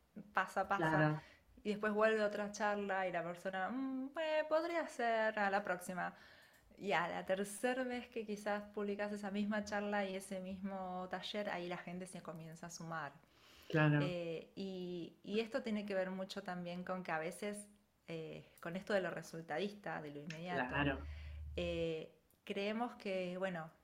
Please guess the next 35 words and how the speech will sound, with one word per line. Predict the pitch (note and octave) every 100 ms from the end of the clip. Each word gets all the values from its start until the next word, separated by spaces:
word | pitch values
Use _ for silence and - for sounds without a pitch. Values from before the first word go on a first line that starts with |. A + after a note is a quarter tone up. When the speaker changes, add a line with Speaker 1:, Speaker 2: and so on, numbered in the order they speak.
| _ -
Speaker 1:
doy | - G3+ A3+
una | A3 A3
charla, | B3 A#3+ B3 B3
nadie | A#3+ B3 B3
se | A#3
sumó, | - A3 B3+ C4 B3
entonces | G#3+ G#3 G#3 G3
no | F#3+
interesa, | F3+ E3+ E3 - - - _ -
¿no? | F3+ G#3+ - - -
Bueno, | C4
intentalo | B3+ C4 D4+ F4+ D#4
una | A#3+ G#3+
vez | G#3
más | G#3 G3 G3+
o | G3
intentalo | G3 F#3+ G#3 G#3+
de | F#3+
otra | F#3 F3+
forma. | - E3 D#3+ D#3 D3+ D#3+
¿Fue | - G3 G#3 G#3 - - _ - -
el | E3+ E3+ E3
tema? | A#3+ C#4+ C#4+ C#4 C4+ -
¿Fue | G3
la | F#3+ E3+
forma? | - B3+ C4+ C4 B3 B3 A#3+ A#3+ A3+
Eh, | G3 F#3 F3+ E3+ E3+ - - - - -
o | F#3
quizás | F#3+ F#3+ F#3+ F#3
las | F#3+
personas | F3+ E3+ F#3 F#3 F3+
no | F3+ F3 F3+ F3+ F#3 F3 E3+
creen | - E3+ E3+ E3+
que | E3
vos | D#3+ E3 -